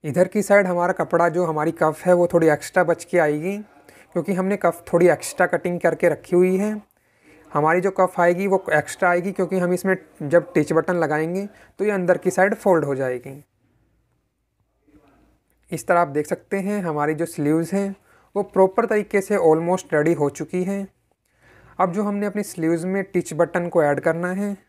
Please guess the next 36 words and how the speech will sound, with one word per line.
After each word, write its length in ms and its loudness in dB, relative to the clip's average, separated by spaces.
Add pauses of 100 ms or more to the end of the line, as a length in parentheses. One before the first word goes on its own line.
(180)
तो 100 -6
उसके 280 -2
लिए 120 2
आप 120 2
देख 180 -6
सकते 360 -10
हैं 260 -10 (460)
जो 160 -8
हमारी 280 0
एक्स्ट्रा 340 0
वाली 300 2
जो 140 -2
कफ 300 -4
है 100 2
उसको 240 -4
अंदर 240 0
की 100 0
तरफ 260 0
फोल्ड 220 0
करेंगे 440 -4 (3000)
और 120 4
एक 160 0
प्रॉपर 320 2
गैप 260 4
हम 180 -4
बीच 260 -4
में 100 -2
रखेंगे 360 -4
कफ 240 0
में 180 0
और 140 0
यहाँ 220 -2
पर 140 0
हम 280 -2
दोनों 220 -2
साइड 240 0